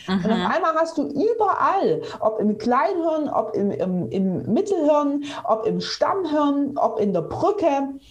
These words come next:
Speaker 2: ob im parietalen Lob, ob im frontalen Lob, du hast überall, hast du auf einmal Schmerzareale sitzen. Und die sind ja für verschiedene Dinge zuständig.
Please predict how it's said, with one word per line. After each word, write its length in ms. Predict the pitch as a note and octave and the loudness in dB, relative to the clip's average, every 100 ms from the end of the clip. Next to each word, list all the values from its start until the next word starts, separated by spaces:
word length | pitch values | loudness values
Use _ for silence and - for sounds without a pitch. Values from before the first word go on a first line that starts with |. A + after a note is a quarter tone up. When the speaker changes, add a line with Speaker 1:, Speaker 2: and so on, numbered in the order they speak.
| - - - _ - | -20 -20 -20 _ -2
Speaker 2:
ob 200 | A#3+ A#3 | 0 0
im 180 | G3 | -2
parietalen 760 | - C#4 E4+ D#4 D4+ B3+ A#3+ A3 | 0 2 2 2 2 2 4 4
Lob, 260 | G#3 A3 - | 6 6 4
ob 200 | F#3 F#3 | 0 0
im 140 | F3+ F3 | -2 -2
frontalen 800 | - - E4+ G4 E4 B3+ A#3 G3+ | 0 2 2 2 2 4 2 2
Lob, 180 | G3 | 2
du 100 | G3 | 2
hast 200 | G#3+ A3 - | 0 -2 -6
überall, 1000 | - B4+ D#5 A4 - - F4+ B3 A#3+ C#4+ C#4+ - | -2 0 2 0 0 2 2 4 4 2 -8 -4
hast 200 | D4+ E4 | -4 0
du 80 | - | -2
auf 220 | A#3 - | -2 0
einmal 400 | D#4 D#4+ C#4+ C4+ | 0 2 0 -2
Schmerzareale 880 | - F#4+ B4 - F#3+ E3+ D#3 C#3+ C#3+ | -4 -2 -2 -2 -2 0 0 0 -2
sitzen. 460 | C#3+ C3 D3+ D#3 _ _ _ _ _ _ _ _ | -4 -6 -8 -8 _ _ _ _ _ _ _ _
Und 240 | - A3+ A3+ | -2 0 0
die 140 | C#4+ | 0
sind 260 | F#4 G#4 C#4 | 2 2 2
ja 300 | A#3 D4 D4+ | 2 4 2
für 100 | C4 | 0
verschiedene 880 | A3+ G#3+ - D4 E4+ D4 C#4 C#4 C#4 - _ - | -2 -2 0 0 0 0 0 0 -2 -8 _ -2
Dinge 240 | E4 A4 F4+ | 0 2 0
zuständig. 720 | - E3 - C3+ B2 C3 - | 0 -2 -2 -4 -4 -6 -12